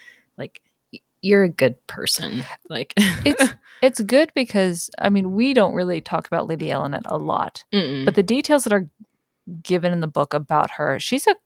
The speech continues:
Speaker 2: cool character. She
Speaker 1: Yeah.
Speaker 2: has her own really neat backstory, and
Speaker 1: Mm-hmm.
Speaker 2: she could probably go toe to toe with Mel as far as, like, heroines.
Speaker 1: Yes,
Speaker 2: Uh,
Speaker 1: I, I agree. Yeah.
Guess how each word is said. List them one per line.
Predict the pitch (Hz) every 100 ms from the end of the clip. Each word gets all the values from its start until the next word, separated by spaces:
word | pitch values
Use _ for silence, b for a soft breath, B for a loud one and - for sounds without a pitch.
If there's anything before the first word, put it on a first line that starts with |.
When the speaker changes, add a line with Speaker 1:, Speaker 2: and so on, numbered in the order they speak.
| _ _ -
Speaker 2:
cool | - - 285 226
character. | - 190 175 - - - -
She | - -
Speaker 1:
Yeah. | 208
Speaker 2:
has | 311 294
her | 262 -
own | 220 220
really | 190 196 180
neat | 165 175 156
backstory, | 151 185 - - - 147 156 b b
and | 185
Speaker 1:
Mm-hmm. | 196 202
Speaker 2:
she | - 247
could | 247 220 190 -
probably | 226 240 220
go | 196
toe | 185 190
to | 185 185
toe | 185 175
with | 185 202
Mel | 202 214 226
as | 170 -
far | 170 165
as, |
like, | 151 -
heroines. | - 196 165 - - 170 - -
Speaker 1:
Yes, | 175 147 - - _ _ _ -
Speaker 2:
Uh, | 180
Speaker 1:
I, | 170 151 139 135
I |
agree. | 135 135 - - 139 - _ _ _
Yeah. | _